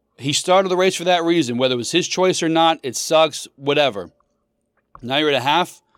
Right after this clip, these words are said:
quarter mile, half mile. Go with your shoes on. You don't bring him up to equal stature.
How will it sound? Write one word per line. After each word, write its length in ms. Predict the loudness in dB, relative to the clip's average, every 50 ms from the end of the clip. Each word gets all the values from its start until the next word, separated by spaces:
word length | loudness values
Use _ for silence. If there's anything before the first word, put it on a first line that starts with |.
| _ _ _ _ _ _ _ _
quarter 280 | _ -2 0 0 0 2
mile, 320 | 2 2 2 4 2 2
half 320 | 0 0 -2 -2 -2 -2 -6
mile. 400 | -6 -6 -6 -8 -12 -16 -20 _ _ _ _ _ _ _ _ _ _ _ _ _ _ _ _ _ _ _ _ _ _ _ _ _ _ _ _ _ -20 -8
Go 500 | 0 2 4 4 4 4 0 -2 -6 -10 _ _ _ _ _ _ _ _ _
with 120 | -8 -6 -4
your 100 | -2 0
shoes 280 | 0 2 2 2 0
on. 280 | -2 -4 -6 -8 -14 -20 _ _ _ _ _ _ _ _ _ -10
You 140 | -6 -2
don't 220 | 0 0 0 0 0
bring 260 | 0 2 2 2 2
him 240 | 0 -2 -2 0 0
up 220 | 0 0 0 -2
to 180 | -6 -6 -4 -2
equal 280 | -2 -4 -2 -4 -6 -6
stature. 680 | -4 -2 -2 0 0 -2 -2 -2 -2 -2 -2 -2 -4